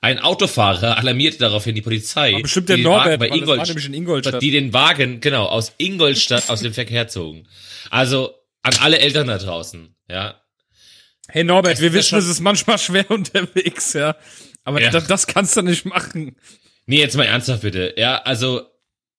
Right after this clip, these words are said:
Speaker 1: wenn ihr euch nicht anschnallt und ihr meint, ihr seid in eurem Auto sicher, weil der Vater oder die Mutter gut fährt, ist das euer Ding. Aber schnallt euer Ge-, Kind gefälligst an und setzt es auf den Sitz drauf.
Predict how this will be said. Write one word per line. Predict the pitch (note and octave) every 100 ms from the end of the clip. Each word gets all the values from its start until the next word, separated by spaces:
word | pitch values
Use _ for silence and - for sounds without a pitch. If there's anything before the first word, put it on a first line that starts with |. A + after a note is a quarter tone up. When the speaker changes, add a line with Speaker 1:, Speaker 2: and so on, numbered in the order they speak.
| _ _ _ -
Speaker 1:
wenn | B2+ C3+
ihr | D#3 F3 D#3
euch | D#3
nicht | D3 C3
anschnallt | A2+ A#2 A#2 F#2+ F2 F2+
und | A2+ -
ihr | D#3 E3+
meint, | D3 B2+ B2 A#2+
ihr | D3 C#3
seid | C3+ B2
in | C3
eurem | A#2+ A#2+
Auto | A#2 A2+
sicher, | A2 D3+ D#3 C3+
weil | B2 A#2+
der |
Vater | A2+ C3+ C3+ B2+
oder | A#2+ A2+
die | A2+
Mutter | A#2+ B2
gut | A#2 A2+
fährt, | A2+ G#2+ F#2+
ist | A2+ B2+
das | A2
euer | A#2+ B2 G#2
Ding. | F2 E2 E2 _ _ _ _ _ _ _
Aber | A#2+ B2 B2
schnallt | - C#3 C3+ E3+ F3
euer | C#3 C#3 C3+
Ge-, | C3 A2+
Kind | - D#3+ D3+ C3+
gefälligst | A2 D3 C#3+ C#3+ -
an | C3 C3+
und | B2 A2+
setzt | - E3 F3 - -
es | D#3+ D#3 D3+ - _ -
auf | C3+ B2+
den | C3+
Sitz | G#2 F3 -
drauf. | - A2+ F#2